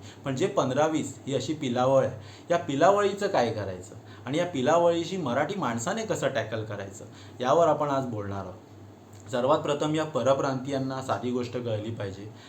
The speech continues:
की तुमच्या राज्यामध्ये जिकडे तुम्ही राहत होतात, तिकडून एवढं कोसो दूर, हजारो किलोमीटर लांब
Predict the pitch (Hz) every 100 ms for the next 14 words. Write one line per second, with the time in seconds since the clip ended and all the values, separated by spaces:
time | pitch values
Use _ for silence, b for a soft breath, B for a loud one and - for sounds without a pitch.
0 | B - 151 139 135 135 170 151 123 120
1 | 127 120 101 95 - - 107 107 123 139
2 | 143 139 101 95 131 - - 98 - B
3 | B - 143 165 175 151 151 160 147 117
4 | 147 139 117 110 107 110 110 127 147 143
5 | 123 127 127 131 107 113 123